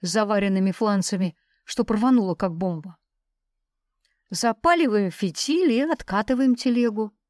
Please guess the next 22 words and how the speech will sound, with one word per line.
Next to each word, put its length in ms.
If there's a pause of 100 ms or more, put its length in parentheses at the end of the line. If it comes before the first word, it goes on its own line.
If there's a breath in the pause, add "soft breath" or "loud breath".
(880)
Жахнет 800
так, 240
что 180
и 160
врата, 460
и 80
башню 360
воротную 460
развалит. 540 (840)
Дружина 560
кричит: 420
"Ура!", 480
и 120
город 300
взят. 280 (2250)
"Подходяще", 1080 (260)
кивнул 340
Николай. 580 (1300)
Так 360
даже 320
гуманно 560
выйдет. 480